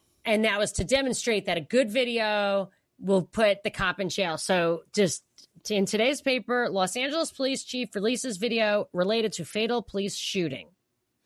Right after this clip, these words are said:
Uh, video shows Cornell Snell Junior with what appears to be a gun as he runs with an officer in pursuit. That's the subtitle. Then here's the quote.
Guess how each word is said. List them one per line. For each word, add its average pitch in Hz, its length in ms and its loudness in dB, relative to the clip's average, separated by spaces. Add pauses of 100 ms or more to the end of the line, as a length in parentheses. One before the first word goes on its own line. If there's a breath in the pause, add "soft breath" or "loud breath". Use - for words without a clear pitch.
(880 soft breath)
Uh, 175 720 4
video 277 380 4
shows 294 560 2
Cornell 240 420 0
Snell 233 300 -2
Junior 254 340 0
with 214 220 -2
what 214 200 0
appears 311 360 -4
to - 80 -14
be 320 100 0
a 294 60 -2
gun 277 440 2
as 160 200 -4
he 180 100 -2
runs 226 460 0
with 240 120 -2
an 240 80 -4
officer 190 460 -4
in 190 180 -4
pursuit. 180 520 -6 (160)
That's 170 220 -4
the 180 100 -6
subtitle. 151 720 -6
Then 202 320 2
here's 262 400 0
the 220 420 -2 (800 soft breath)
quote. 202 600 4